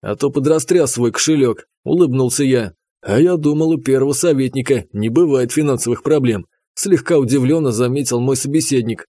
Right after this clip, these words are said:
«Не бывает, если он не инвестирует в бизнес и оборону. Я же думаю о будущем», пояснил я. «А ещё крестиком вышивать умею», подколол меня имба. «Заткнись», мысленно буркнул я. «Это редкость в наше время.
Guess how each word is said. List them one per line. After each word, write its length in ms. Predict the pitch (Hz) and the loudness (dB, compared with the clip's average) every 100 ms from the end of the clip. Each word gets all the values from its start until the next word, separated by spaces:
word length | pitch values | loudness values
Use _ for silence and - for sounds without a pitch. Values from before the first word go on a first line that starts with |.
| _ _ - | _ _ -6
«Не 180 | 110 | -4
бывает, 540 | 135 165 156 180 131 101 | 2 2 4 2 2 0
если 300 | 110 - 123 | -4 0 0
он 180 | 131 135 | 0 0
не 100 | 135 | 0
инвестирует 640 | 131 131 - 160 143 117 | 0 -2 0 0 0 -2
в 80 | 113 | -2
бизнес 420 | 156 156 135 123 | 0 0 0 0
и 60 | 123 | 0
оборону. 600 | 127 156 143 123 107 82 _ | 2 2 2 0 -4 -10 _
Я 260 | 101 160 | -2 0
же 140 | 143 143 | 0 2
думаю 360 | 147 151 143 | 2 2 0
о 40 | 135 | 2
будущем», 560 | 147 156 131 107 92 - | 2 2 -2 -4 -8 -6
пояснил 420 | - 151 - 131 127 | 0 0 0 -2 0
я. 260 | 120 98 - _ _ | 0 -2 -14 _ _
«А 140 | - 208 | -2 0
ещё 240 | - 240 | 2 0
крестиком 520 | - 190 185 - 175 | 2 2 2 0 0
вышивать 500 | 160 156 208 180 143 | 0 2 2 2 2
умею», 400 | 180 170 160 135 - | 0 2 0 -2 -4
подколол 480 | 220 - 139 143 135 | -8 -2 -2 2 0
меня 240 | 135 143 | 0 0
имба. 400 | 143 139 120 110 - _ _ - | 0 0 0 -2 -6 _ _ -12
«Заткнись», 800 | 92 98 - 120 117 104 - _ | -4 -4 -2 -2 -2 -4 -8 _
мысленно 460 | 131 151 147 135 123 | -4 -4 -2 -2 -2
буркнул 420 | 117 139 143 139 | 0 -2 0 0
я. 280 | 135 120 101 _ _ _ _ | 2 0 -4 _ _ _ _
«Это 280 | 98 151 156 | -6 0 0
редкость 360 | 151 - - | 0 -4 -6
в 60 | 151 | -2
наше 240 | 156 151 | -2 0
время. 400 | 143 147 113 85 | 2 2 0 -4